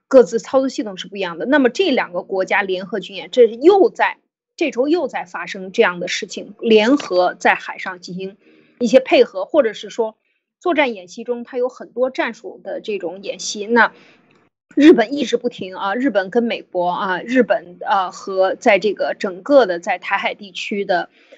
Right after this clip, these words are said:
呃，一直到钓鱼岛之间的这个一直在这边巡，巡，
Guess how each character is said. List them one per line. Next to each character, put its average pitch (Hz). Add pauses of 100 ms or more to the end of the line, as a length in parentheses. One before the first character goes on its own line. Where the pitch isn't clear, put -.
(200)
呃， 180
一 247
直 196
到 185
钓 220
鱼 214
岛 208
之 -
间 202
的 180
这 196
个 190
一 247
直 208
在 196
这 196
边 185
巡， 190
巡， 214